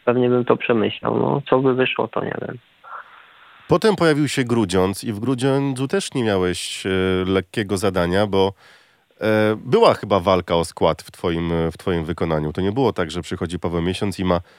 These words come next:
Speaker 2: e, powiedziane: "Jedziesz od, e, pierwszego swojego spotkania i każdy kolejny mecz,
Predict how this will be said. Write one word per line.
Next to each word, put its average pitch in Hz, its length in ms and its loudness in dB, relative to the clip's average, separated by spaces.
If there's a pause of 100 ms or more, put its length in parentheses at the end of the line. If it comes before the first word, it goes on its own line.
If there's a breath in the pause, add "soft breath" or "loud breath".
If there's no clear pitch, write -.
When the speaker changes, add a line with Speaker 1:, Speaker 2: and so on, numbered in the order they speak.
(340 soft breath)
Speaker 2:
e, 87 140 -4
powiedziane: 92 520 -2
"Jedziesz 90 360 -2
od, - 280 -10
e, 87 100 -4
pierwszego 87 440 -4
swojego 87 340 -4
spotkania 92 520 -2
i 90 60 -2
każdy 90 300 -4
kolejny 87 340 -2
mecz, 85 360 -4